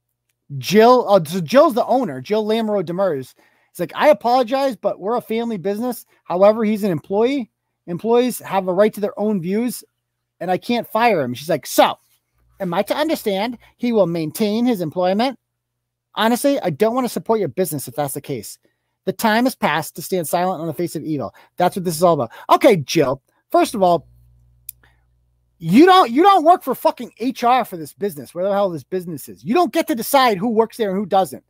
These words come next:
He's got a right to his opinion. This is the United States of America. You don't have to go there. And certainly they're not allowed to legally fire him anyway because he didn't do anything wrong.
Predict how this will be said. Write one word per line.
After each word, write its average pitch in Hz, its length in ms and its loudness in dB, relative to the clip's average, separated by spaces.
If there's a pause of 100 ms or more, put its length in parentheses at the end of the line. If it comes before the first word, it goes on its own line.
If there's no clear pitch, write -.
(240)
He's 269 220 2
got 339 180 6
a 311 40 4
right 285 200 4
to 277 100 -4
his 233 120 -6
opinion. 180 440 -8 (280)
This 233 160 -4
is 311 80 -8
the 285 80 -6
United 294 340 0
States 294 220 -4
of 269 100 -4
America. 185 640 -2 (260)
You 208 160 4
don't 349 200 8
have 320 160 4
to 247 80 -2
go 254 260 4
there. 175 280 0 (220)
And 254 180 6
certainly 277 540 0
they're 262 160 6
not 285 260 4
allowed 320 340 6
to 262 60 -4
legally 294 380 -2
fire 285 380 2
him 285 100 0
anyway 233 560 -2 (720)
because 311 520 2 (1400)
he - 80 4
didn't 427 220 6
do 440 140 8
anything 440 240 2
wrong. 427 420 4